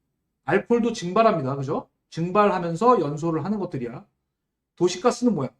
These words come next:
확산 연소야, 확산. 확산. 요거 아니네, 그러면. 분해 요소의 대표적인 것은 종이,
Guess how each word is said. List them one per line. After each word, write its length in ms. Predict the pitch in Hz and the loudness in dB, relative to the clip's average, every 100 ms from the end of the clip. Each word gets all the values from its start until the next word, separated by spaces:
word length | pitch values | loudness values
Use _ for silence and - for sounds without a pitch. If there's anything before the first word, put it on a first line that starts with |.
| _ | _
확산 400 | _ - 330 330 | _ -4 0 0
연소야, 300 | 247 147 135 | 0 -4 -8
확산. 400 | - - 226 190 - _ _ | -10 -8 -6 -6 -8 _ _
확산. 380 | _ - 190 156 _ _ _ _ _ _ _ _ _ | _ -10 -10 -10 _ _ _ _ _ _ _ _ _
요거 160 | 156 165 | -4 -2
아니네, 300 | 131 196 180 | -2 0 -2
그러면. 320 | 127 113 135 - _ _ _ _ _ _ | -4 -8 -12 -16 _ _ _ _ _ _
분해 240 | 190 233 | 6 8
요소의 440 | 233 214 208 214 214 | 8 6 4 4 4
대표적인 480 | 160 160 202 196 165 | 0 0 0 0 -2
것은 300 | 160 190 - | -4 -6 -8
종이, 540 | - 165 196 127 - | -8 -2 -2 -2 -10